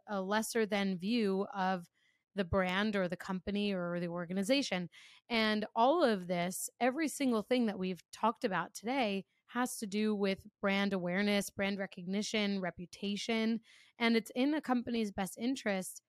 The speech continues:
to invest in hiring, to invest in the recruitment process so that people are hearing back one way or another, whether they're moving forward or not, and for there to continue to be an investment within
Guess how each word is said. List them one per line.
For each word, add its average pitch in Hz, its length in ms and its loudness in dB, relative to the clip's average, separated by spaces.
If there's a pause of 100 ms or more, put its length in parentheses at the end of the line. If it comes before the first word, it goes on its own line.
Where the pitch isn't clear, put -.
(180)
to 247 160 2
invest 208 680 0 (200)
in 262 360 4
hiring, 185 640 -4
to - 140 -4
invest 196 540 -2
in 254 140 2
the 247 100 0
recruitment 214 500 -4
process 185 560 -4
so - 280 -4
that 185 200 -2 (240)
people 220 280 -2
are 208 500 4
hearing 233 480 2
back 180 420 0
one 196 280 0
way 214 180 0
or 269 140 2
another, 196 440 2
whether 196 280 0
they're 180 180 -2
moving 196 280 -2
forward 240 300 2
or 285 80 2
not, 185 260 0 (460)
and 294 440 2
for 247 380 6 (160)
there 233 220 4
to 226 220 -4 (200)
continue 262 560 2
to 233 100 0
be 220 200 -2
an 208 80 0
investment 190 640 -4 (340)
within 196 680 0